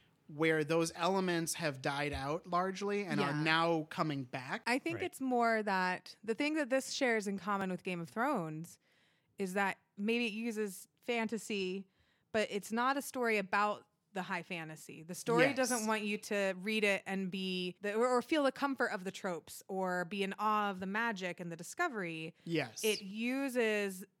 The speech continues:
Speaker 2: that genre to be a commentary on a historical period, you know, 'cause Game of Thrones is just the <laughs> War of the Roses.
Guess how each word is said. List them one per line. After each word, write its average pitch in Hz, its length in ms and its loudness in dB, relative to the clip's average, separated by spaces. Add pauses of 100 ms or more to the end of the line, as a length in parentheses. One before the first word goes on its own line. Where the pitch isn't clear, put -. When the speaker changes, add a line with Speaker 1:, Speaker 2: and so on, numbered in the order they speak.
(140)
Speaker 2:
that 185 480 0
genre 185 960 0
to - 120 -10
be 185 180 -2
a 185 80 0
commentary 185 960 -2
on 165 580 -4 (180)
a 185 80 -10
historical 320 600 0
period, 254 1120 0 (140)
you 208 140 -4
know, 196 100 -2
'cause 196 140 -6
Game 202 160 0
of 196 60 -6
Thrones 190 260 -6
is 185 120 -8
just 190 280 -8 (220)
the 196 80 -2
<laughs> 202 240 -8
War 240 40 0
of 214 120 -4
the 233 100 0
Roses. 202 640 0